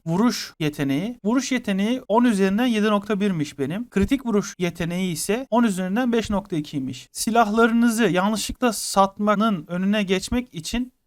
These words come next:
burada kırmızı protect item yazıyor. Buna bir kere tıkladığınız zaman yeşile döner ve silahlarınızı yanlışlıkla ya da giysilerinizi yanlışlıkla satmaktan kurtarmış olursunuz arkadaşlar. Bunu da belirteyim.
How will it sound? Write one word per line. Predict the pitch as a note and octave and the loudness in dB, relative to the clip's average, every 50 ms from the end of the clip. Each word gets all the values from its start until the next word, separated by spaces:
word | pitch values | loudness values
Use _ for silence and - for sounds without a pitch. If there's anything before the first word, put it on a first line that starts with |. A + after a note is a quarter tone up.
| _ _ _ _ _ _ - | _ _ _ _ _ _ -4
burada | F#3+ A3+ G#3+ F#3 G3+ A3 A#3+ - _ _ | -2 -2 2 2 2 2 2 0 _ _
kırmızı | _ - G3 F#3 F#3 F#3+ F#3+ F#3 F#3 G#3+ A#3 A#3 - _ - | _ -4 -4 -2 0 0 -2 -2 -2 -2 -2 -4 -4 _ -4
protect | - F#3+ G3 G3+ - G3 G3+ - _ | -2 -2 -2 0 0 -2 -2 -4 _
item | - D#3+ - G3 F#3+ G3 F#3 | -16 -8 -4 -2 -2 -2 -2
yazıyor. | D#3+ C#3 C3 C3+ C3+ C3 C#3 | -2 -2 -4 -2 -4 -4 -4
Buna | D#3 F#3 G3+ G#3+ G#3 | -4 -2 -2 -2 -2
bir | A3 | -4
kere | G#3+ - A3 F#3+ F#3 - | -2 -2 0 0 0 -4
tıkladığınız | - _ - A3 G#3 G#3+ G3 F3 D3+ D3 | -6 _ -4 -2 -2 0 0 -2 -2 -2
zaman | C#3+ D3 D3+ F#3 A3+ B3 - _ _ _ _ _ _ _ _ _ | -2 -2 -2 -2 -4 -6 -10 _ _ _ _ _ _ _ _ _
yeşile | - G3 G3+ - - A3 A3 G#3+ | -2 -2 -2 0 0 0 0 2
döner | F3+ D#3+ E3+ G3+ A3 A#3 A3+ _ _ _ | 0 0 0 0 0 0 -2 _ _ _
ve | F#3 G3+ G#3 A3 G#3+ - | 0 0 0 0 -2 -8
silahlarınızı | - - F#3+ F#3+ F3+ E3 F3+ F#3 F3+ F3 F#3 F#3 F#3+ G#3+ | -12 -4 0 0 0 0 0 -2 -2 -2 -2 -4 -2 -2
yanlışlıkla | G#3 F#3+ F#3 F#3 F#3 F3 - - _ F3 F3+ F#3+ G#3 G#3 G3+ C#4+ _ _ _ _ _ _ _ _ _ - | 0 0 0 0 -2 -4 -8 -14 _ -2 0 0 0 -2 -6 -14 _ _ _ _ _ _ _ _ _ -8
ya | E3+ E3+ | -6 -4
da | E3 E3 | -4 -4
giysilerinizi | D#3+ E3+ F3 - - F3+ F3+ E3+ F3 F#3 G3+ | -4 -6 -6 -6 -6 -8 -6 -6 -4 -2 0
yanlışlıkla | F#3+ F#3 F#3+ F#3+ - - - F#3 F3 | 0 0 0 -2 -4 -6 -8 -6 -6
satmaktan | D#3 - G3 G3 - - F3 D#3+ D#3+ D#3 - G#3+ A#3+ - _ _ _ _ _ _ _ _ _ _ | 0 2 2 0 0 0 -6 -6 -4 -2 -4 -6 -6 -6 _ _ _ _ _ _ _ _ _ _
kurtarmış | - G3+ G3 - G#3 G3 F#3 F#3 E3+ - | -6 -6 0 4 4 4 4 2 -4 -4
olursunuz | E3 D3 C#3+ C#3 - - C#3+ C#3 C#3 | -2 -2 -2 -4 -4 -8 -8 -4 -4
arkadaşlar. | C#3 C3 C3 - C3 C3 C3 - D#3+ D3+ D#3 | -4 -4 -4 -8 -8 -10 -8 -10 -12 -10 -8
Bunu | F3 F3+ E3+ | -8 -6 -4
da | D3+ D3 | -2 -2
belirteyim. | E3 F3 E3+ D#3 D#3 - E3+ F#3 G#3+ A#3 _ | -2 -4 -6 -8 -8 -6 -6 -6 -6 -8 _